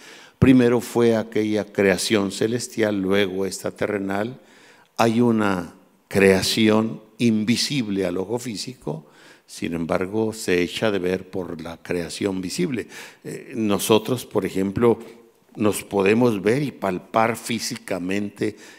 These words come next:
en nuestro hombre exterior, pero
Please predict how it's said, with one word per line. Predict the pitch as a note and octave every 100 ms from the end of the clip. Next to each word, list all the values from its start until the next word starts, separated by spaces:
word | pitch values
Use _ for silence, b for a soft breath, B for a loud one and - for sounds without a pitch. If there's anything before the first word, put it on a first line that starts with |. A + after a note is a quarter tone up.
| -
en | G2
nuestro | F#2+ F2 - F2 F#2
hombre | F#2 G2+
exterior, | F#2+ - F2+ E2+ G#2 G3+ A#3 - b b b -
pero | G2 F2+